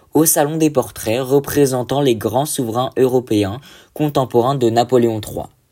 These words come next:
Chaque pièce témoignant du prestige et de l'autorité du pouvoir présidentiel, tout en reflétant les relations diplomatiques et l'influence internationale de la France. Nous avons donc découvert des espaces comme le Salon Pompadour,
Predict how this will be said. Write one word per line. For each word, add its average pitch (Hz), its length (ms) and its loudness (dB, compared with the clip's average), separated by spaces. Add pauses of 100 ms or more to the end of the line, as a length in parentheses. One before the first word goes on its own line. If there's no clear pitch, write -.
(460)
Chaque - 300 0
pièce 143 320 4
témoignant 131 460 2
du 120 140 -4
prestige 135 500 0
et 117 80 4
de 107 100 2
l'autorité 135 720 2
du 107 160 -8
pouvoir 120 380 -2
présidentiel, 117 880 -4
tout 160 100 4
en 120 120 4
reflétant 123 680 0 (180)
les 117 220 6
relations 127 460 2
diplomatiques 139 760 -4
et 110 80 4
l'influence 131 520 0
internationale 135 680 -2
de 139 80 6
la 120 100 4
France. - 540 -8 (420)
Nous 127 100 0
avons 135 180 4
donc 131 220 0
découvert 135 680 2 (180)
des 120 240 2
espaces 139 480 -2
comme 117 220 2
le 101 80 0
Salon 139 360 0
Pompadour, 117 680 0